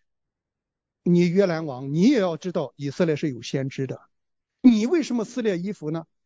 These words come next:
你治不了不等于我治不了啊，你也不相信我能治了，那表示你不相信我是先知。现在我告诉你，在我们的中间是有先知的。”所以以利沙这位先知，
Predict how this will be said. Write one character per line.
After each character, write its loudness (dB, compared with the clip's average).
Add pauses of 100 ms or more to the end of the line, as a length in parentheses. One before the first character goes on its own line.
你 6
治 -2
不 -12
了 -2
不 -6
等 -4
于 2
我 -4
治 -6
不 0
了 0
啊， -10 (260)
你 8
也 4
不 2
相 0
信 0
我 0
能 -6
治 -2
了， -4
那 0
表 -6
示 0
你 -2
不 -6
相 2
信 2
我 -10
是 -10
先 0
知。 -4
现 4
在 4
我 2
告 2
诉 -10
你， -10 (320)
在 4
我 -4
们 -2
的 -4
中 0
间 -2
是 -2
有 -6
先 -4
知 -6
的。” -10 (1700)
所 6
以 0 (360)
以 6
利 2
沙 -8
这 -8
位 -6
先 -2
知， -6